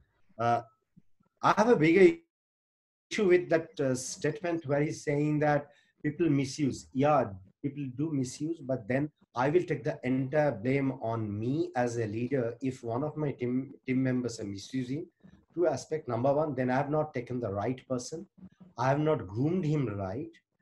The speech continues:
And number three is that I am not keeping a close eye on my own employees. I am a, I am a, I am a leader. I am a manager. I will never put the blame onto my team member. I will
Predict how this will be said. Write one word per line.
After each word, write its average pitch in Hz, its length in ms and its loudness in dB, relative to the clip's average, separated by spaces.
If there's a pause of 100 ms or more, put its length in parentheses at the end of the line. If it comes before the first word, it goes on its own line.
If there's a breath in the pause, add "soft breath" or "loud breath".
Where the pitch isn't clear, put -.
(100)
And 120 220 -2
number 123 320 0
three 165 460 -6
is 123 180 -2
that 127 200 -2 (180)
I 113 160 -2
am 139 100 -2
not 135 260 -2
keeping 123 300 -6
a 123 60 -4
close 113 380 -8 (100)
eye 110 240 -4
on 104 120 -8
my 101 220 -8
own 104 160 -10
employees. 87 460 -14 (640)
I 139 160 6
am 196 160 4
a, 143 260 4
I 135 200 4
am 190 80 4
a, 202 140 2
I 147 120 6
am 180 100 4
a 202 60 4
leader. 170 420 4
I 131 100 4
am 156 100 4
a 165 60 4
manager. 135 540 2 (100)
I 139 200 2
will 165 180 0
never 151 600 0 (560)
put 170 220 4
the 160 80 6
blame 127 420 4
onto 143 360 0
my 139 160 2
team 151 320 2
member. 110 440 2
I 127 180 2
will 170 160 2